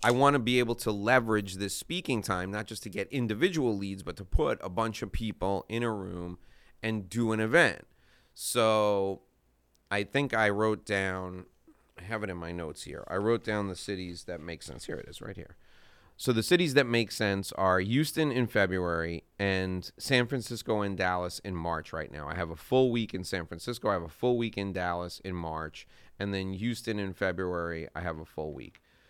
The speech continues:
So to do this, I'm thinking, one of the things I'm thinking is potentially, and I'm gonna talk to the S E O guy that you and I have, uh, have kinda connected with.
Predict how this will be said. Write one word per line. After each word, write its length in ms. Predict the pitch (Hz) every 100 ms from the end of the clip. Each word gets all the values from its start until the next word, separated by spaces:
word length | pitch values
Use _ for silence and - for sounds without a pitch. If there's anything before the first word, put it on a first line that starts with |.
| _ _
So 440 | - 123 117 110 - - _ _ _ _ - -
to 100 | 139
do 280 | 120 339
this, 280 | 127 78 - -
I'm 160 | 117
thinking, 600 | 113 143 - 120 117 110 101 - _ - -
one 140 | 143
of 60 | 190
the 100 | 165
things 200 | 139 117
I'm 140 | 113
thinking 320 | 110 104 104
is 140 | 98 -
potentially, 800 | 107 120 117 - 110 98 92 -
and 100 | 101
I'm 80 | 107
gonna 140 | 113
talk 280 | - 117 120
to 100 | 113
the 160 | 101 90
S 200 | 104 110
E 140 | 101
O 140 | 98
guy 260 | 92 90 87
that 140 | 87
you 180 | 85 90
and 120 | 90
I 240 | 85 85 85
have, 420 | 87 82 80 -
uh, 540 | 67 64 53 55 - 92
have 220 | 95 -
kinda 220 | 87 80
connected 440 | - 95 87 90
with. 260 | 85 82